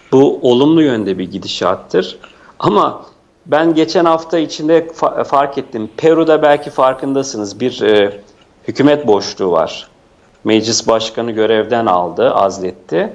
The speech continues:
E, hükümet boşluğu olan Peru'da C D S primi altmış altı.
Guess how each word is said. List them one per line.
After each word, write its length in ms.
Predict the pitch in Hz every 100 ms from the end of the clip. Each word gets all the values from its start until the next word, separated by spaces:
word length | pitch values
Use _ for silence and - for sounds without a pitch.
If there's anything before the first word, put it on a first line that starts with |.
| - _ _ _ _ _ _ -
E, 80 | 113 98
hükümet 640 | 98 110 139 165 233 240
boşluğu 420 | 175 165 165 175
olan 320 | 165 160 156 156
Peru'da 680 | 190 175 151 151 214 220 -
C 300 | - 165 160
D 160 | 190
S 140 | 196 -
primi 260 | 156 196
altmış 360 | 156 147 160 -
altı. 440 | 147 143 147 95